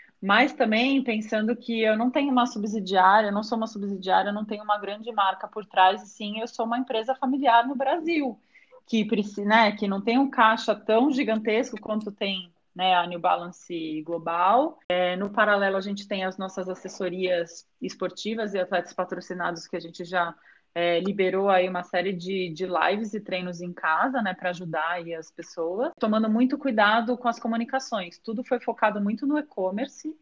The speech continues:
né, da marca. Todas as comunicações que a gente fez, a preocupação era sempre de usar pessoas,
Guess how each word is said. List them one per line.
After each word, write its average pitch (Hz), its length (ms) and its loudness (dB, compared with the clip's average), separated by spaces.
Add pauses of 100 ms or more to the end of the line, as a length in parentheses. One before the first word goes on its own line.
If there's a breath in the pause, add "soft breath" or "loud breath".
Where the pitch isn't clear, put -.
né, 185 360 -6
da 165 100 -6
marca. 175 540 -4 (120)
Todas 240 260 2
as 262 140 0
comunicações 233 680 -2
que 214 80 -4
a 214 40 -2
gente 208 240 -8
fez, 214 360 -2
a 202 80 0
preocupação 202 580 -4
era 202 180 0
sempre 208 280 -10
de 208 140 -8
usar 196 360 2
pessoas, 190 840 -2